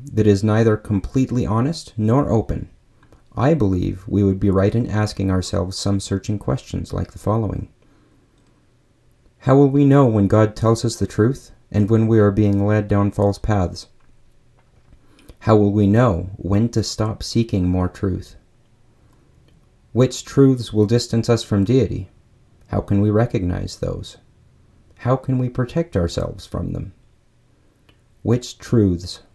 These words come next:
must God's one true church hide from us,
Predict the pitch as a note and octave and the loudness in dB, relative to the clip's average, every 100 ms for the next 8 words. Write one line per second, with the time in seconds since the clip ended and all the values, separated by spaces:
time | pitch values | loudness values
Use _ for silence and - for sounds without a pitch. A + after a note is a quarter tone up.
0 | - G2+ G2+ G#2+ - G2+ G2+ G2 G2+ G2+ | -4 2 2 0 -2 2 2 0 0 0
1 | G#2 G2+ A2 G2+ - G2+ G2+ - G#2+ G2 | 0 -2 -2 -2 -2 -4 -4 -8 -2 -2
2 | F2+ F2 F#2 F#2 - | -2 -6 -6 -8 -14